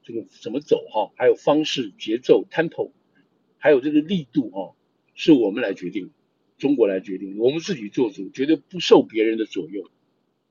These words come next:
那全世界的意思是说要双碳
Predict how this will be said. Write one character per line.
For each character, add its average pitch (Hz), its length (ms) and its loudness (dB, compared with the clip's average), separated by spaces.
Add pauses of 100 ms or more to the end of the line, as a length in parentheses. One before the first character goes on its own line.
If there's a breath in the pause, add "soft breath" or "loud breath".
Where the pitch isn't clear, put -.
(720)
那 214 300 2 (140)
全 - 240 2
世 247 120 -2
界 196 140 4
的 143 60 4
意 160 160 -4
思 107 180 -8
是 120 160 -6
说 120 180 4
要 120 140 4
双 135 360 0
碳 - 280 -10